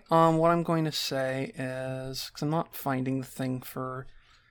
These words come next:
im-, for that immediately, because what I think it is, uh, just because of the setting, is I feel like it would be interface,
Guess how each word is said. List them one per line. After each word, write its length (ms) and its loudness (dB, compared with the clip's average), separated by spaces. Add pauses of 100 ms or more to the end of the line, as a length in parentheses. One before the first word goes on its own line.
(220)
im-, 360 0
for 160 -8
that 220 0
immediately, 800 -2 (300)
because 300 4
what 140 8
I 100 10
think 420 0
it 120 2
is, 420 0 (100)
uh, 240 6 (280)
just 140 -4
because 240 -4
of 200 -8
the 80 -4
setting, 440 2
is 160 0
I 120 4
feel 320 0
like 160 4
it 80 0
would 160 -2
be 120 -2
interface, 720 -6